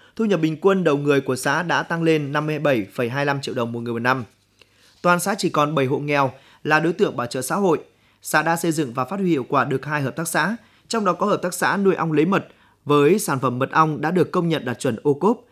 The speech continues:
và hợp tác xã chăn nuôi dịch vụ nông nghiệp M Q, mỗi năm xuất bán ra thị trường từ bốn trăm đến năm trăm tấn gà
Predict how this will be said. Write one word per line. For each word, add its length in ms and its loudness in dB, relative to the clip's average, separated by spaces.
và 120 6
hợp 180 2
tác 140 -2
xã 160 0
chăn 220 -4
nuôi 220 6
dịch 260 -2
vụ 140 2
nông 260 -2
nghiệp 240 4
M 60 2
Q, 400 6
mỗi 160 0
năm 240 2
xuất 220 -4
bán 200 0
ra 120 -2
thị 160 -2
trường 200 2
từ 160 2
bốn 200 0
trăm 320 -2
đến 180 2
năm 140 -2
trăm 180 -4
tấn 180 -2
gà 240 2